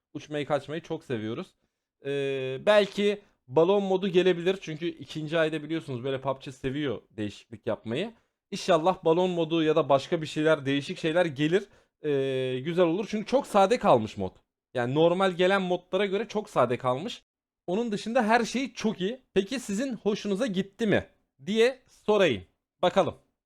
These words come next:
Şöyle bir yorumlara gelin arkadaşlar. Ee, sizce mod nasıl olmuş? Güzel mi? Keyifli mi? Hoşunuza gitti mi?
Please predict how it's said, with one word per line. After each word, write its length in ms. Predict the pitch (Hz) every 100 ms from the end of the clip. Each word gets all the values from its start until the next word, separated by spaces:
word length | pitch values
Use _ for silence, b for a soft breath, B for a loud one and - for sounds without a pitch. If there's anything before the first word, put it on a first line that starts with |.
| _ _ _ _ _ _ _
Şöyle 180 | 196 180
bir 60 | 208
yorumlara 460 | 202 202 190 185
gelin 280 | 226 196 175
arkadaşlar. 520 | 156 139 139 135 214 b b _ -
Ee, 480 | 143 143 139 135 135
sizce 360 | 196 156 156 190
mod 240 | 165 175 -
nasıl 300 | 160 190 170
olmuş? 580 | 147 139 147 190 - -
Güzel 380 | 139 143 175 156
mi? 280 | 156 208 208
Keyifli 500 | 180 160 151 160 170
mi? 260 | 165 220 - _
Hoşunuza 400 | 185 175 156 151
gitti 300 | 202 165 170
mi? 140 | 120